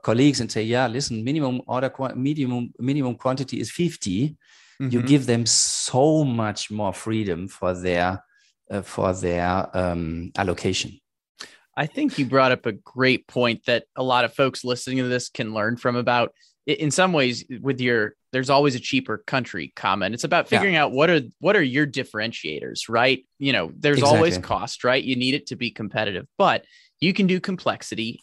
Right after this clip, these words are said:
Speaker 2: and you can have an advantage on lead time as well. And I think many times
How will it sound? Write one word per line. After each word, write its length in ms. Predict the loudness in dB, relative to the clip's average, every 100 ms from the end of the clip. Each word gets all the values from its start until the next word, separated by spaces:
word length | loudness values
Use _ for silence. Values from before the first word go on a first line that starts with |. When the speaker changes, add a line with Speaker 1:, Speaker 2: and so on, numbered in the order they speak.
| 0
Speaker 2:
and 400 | 2 4 2 0
you 200 | -2 -2
can 120 | 0
have 220 | -2 -2
an 60 | -2
advantage 480 | -6 -6 -8 -8 -8
on 200 | -8 -4
lead 220 | -4 -4
time 320 | -8 -12 -16 -20 -14
as 220 | -12 -6
well. 300 | -2 0 -2
And 80 | -2
I 80 | -4
think 340 | 0 -2 -4 -16 -20 -20 _
many 320 | 0 2 4
times 640 | 0 -2 -2 -2 -6 -10 -14